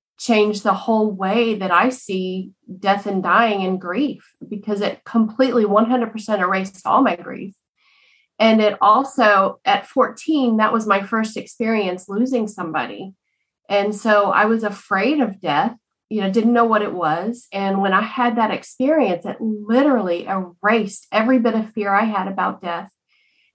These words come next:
And it, it made me, I, I knew then that I would go on to do something in a field that had to do with death and dying. And, and the obvious choice for me was nursing, in particularly hospice nursing.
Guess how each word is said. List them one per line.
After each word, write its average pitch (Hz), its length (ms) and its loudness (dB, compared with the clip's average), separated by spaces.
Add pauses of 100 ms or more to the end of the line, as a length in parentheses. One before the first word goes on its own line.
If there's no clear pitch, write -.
And 214 420 4
it, 220 300 -2
it 214 180 -4
made 226 420 2
me, 202 460 0
I, 190 280 0
I - 20 2
knew 254 360 4
then 190 640 -2 (120)
that 196 160 -2
I 196 180 4
would 202 220 -6
go 202 260 -2
on 190 300 2
to - 60 -14 (120)
do 220 160 -2
something 190 680 -8
in 196 460 -4 (1040)
a 214 180 2
field 214 460 0
that 180 120 0
had 196 180 -4
to 190 100 -6
do 196 140 -4
with 180 160 -8
death 170 220 -4
and 180 120 -8
dying. 202 380 2
And, 185 200 -4
and 190 380 -4
the 202 100 0
obvious 196 440 2
choice 214 240 -6
for 196 140 -4
me 208 180 0
was 220 240 0
nursing, 185 720 -2 (440)
in 220 140 0
particularly 220 840 0
hospice 196 640 -2
nursing. - 600 -12